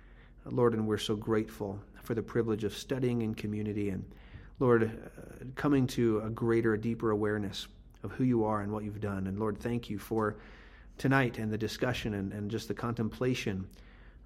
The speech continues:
uh, Lord, of, of your all-powerful hand, your protecting, uh, each household that had faith in the blood of the Lamb,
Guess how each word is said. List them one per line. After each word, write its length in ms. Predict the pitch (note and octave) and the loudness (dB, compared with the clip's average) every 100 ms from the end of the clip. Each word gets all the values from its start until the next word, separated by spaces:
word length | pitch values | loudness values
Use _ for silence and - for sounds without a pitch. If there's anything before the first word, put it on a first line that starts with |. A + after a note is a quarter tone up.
| - | -16
uh, 60 | - | -4
Lord, 200 | C3+ C3 | 2 4
of, 100 | A2+ | 4
of 200 | A2 G#2+ | 0 -2
your 360 | A2+ A#2+ B2 B2+ | 0 4 4 4
all-powerful 640 | A2+ G#2+ G2+ A2+ G#2+ - | 2 -2 -2 -4 -4 -4
hand, 340 | F#2+ G#2+ G#2 G2 | -6 -6 -4 -2
your 140 | G#2+ | -2
protecting, 880 | A2 - A2 - B2+ - B2 G#2 F#2+ - - - - - G#2 | -2 -6 -10 -8 -8 -6 -4 -2 -4 -8 -18 -20 -20 -20 -18
uh, 320 | - G2+ G#2+ A#2+ | -14 -12 -8 -2
each 240 | C3 B2+ | -2 0
household 640 | - B2+ A#2+ B2 G#2+ F#2 F#2+ | 2 2 4 2 2 0 -6
that 100 | F#2 | -6
had 400 | A2+ G#2 G#2 - - - | -4 -2 -4 -6 -12 -20
faith 440 | - - C3 A#2+ - | -18 -4 -2 -2 -2
in 80 | A2 | -2
the 60 | G#2 | -2
blood 280 | G#2+ G#2+ | 0 0
of 80 | G#2+ | 0
the 80 | A2 | 0
Lamb, 380 | G#2 G#2 F#2 | -2 -2 -4